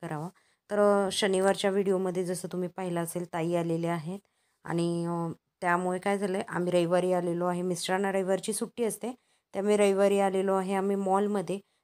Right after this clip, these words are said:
तर आज आम्ही आलेलो आहे सीझन मॉलला. तर, अ, सीझन मॉलमध्ये थोडीशी आम्हाला खरेदी करायची आहे. काही सामान आहे ते ताईंना गावी न्यायचं आहे, ते सामान घेण्यासाठी आम्ही ते सीझन मॉलला आलेलो आहे.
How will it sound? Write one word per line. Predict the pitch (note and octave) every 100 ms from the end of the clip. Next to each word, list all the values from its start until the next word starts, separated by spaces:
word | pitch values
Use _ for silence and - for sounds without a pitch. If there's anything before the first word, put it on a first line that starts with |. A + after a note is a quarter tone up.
| -
तर | G#3
आज | G3+ G3
आम्ही | G#3+ G#3+
आलेलो | G#3 G3 G3
आहे | G3+ G#3
सीझन | G#3 - - A3 G3+ G3 A#3+
मॉलला. | A#3 F#3 D3+ D3 F#3+ _ _ _ _ _ -
तर, | F3+ F3+
अ, | F3+
सीझन | G#3 F#3+ G3
मॉलमध्ये | G3+ G3 G3 G3 F#3+
थोडीशी | F3+ F3 F#3 F#3
आम्हाला | F#3 F#3+ F#3+
खरेदी | F#3+ E3+ E3
करायची | F#3 F#3+ F3 E3+ F3+
आहे. | F3 D#3+ G3 _ _ _ -
काही | F#3+ F#3
सामान | F#3 - F3+ F3 F#3 G3
आहे | F3+ F3+
ते | G3
ताईंना | F#3 F3+ E3+ F3 F3 G#3 _ _ - E3+
गावी | F3+ F3+ G3+
न्यायचं | G#3+ F3+ - F3+
आहे, | D#3+ D#3+
ते | - F3+
सामान | - E3+ E3+ F3
घेण्यासाठी | F3+ F3 E3+ E3
आम्ही | F3 E3+ E3
ते | F#3
सीझन | - F#3 E3+ F3
मॉलला | F3 E3+ E3+
आलेलो | D#3+ D3+ D#3
आहे. | D#3 E3